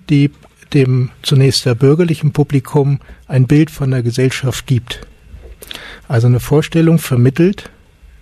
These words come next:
das kann man eigentlich sogar schon aus dem Begriff Theater ableiten, das ist genauso so wie Theorie aus dem Griechischen, da steckt die Schau des Göttlichen drin, Theos. Also es wird über das Theater auf der Bühne ein Bild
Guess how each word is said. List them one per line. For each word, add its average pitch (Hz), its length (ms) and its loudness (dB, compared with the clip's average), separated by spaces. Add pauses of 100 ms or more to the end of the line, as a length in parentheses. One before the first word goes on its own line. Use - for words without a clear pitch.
(120)
das - 120 -20
kann 123 120 -2
man 131 120 0
eigentlich 127 300 0
sogar 127 240 -4
schon 131 180 -4
aus 131 160 -4
dem 120 160 0
Begriff 131 380 -4
Theater 139 480 -2
ableiten, 147 500 -2
das 117 160 -8
ist 123 140 -8
genauso 127 320 -2
so 120 180 -4
wie 120 80 -4
Theorie 127 600 0 (560)
aus 139 140 -4
dem 131 180 0
Griechischen, 139 500 -2
da 123 120 0
steckt - 280 -8
die 120 80 -6
Schau 127 280 -2
des 123 200 -2
Göttlichen 131 480 -2
drin, 107 280 -4 (120)
Theos. - 480 -6 (960)
Also 143 380 -2
es 160 180 -6
wird 160 220 0
über 156 180 -2
das 135 160 -8
Theater 139 640 0
auf 151 200 -8
der 127 100 -4
Bühne 151 320 2
ein 127 160 -2
Bild 135 360 -2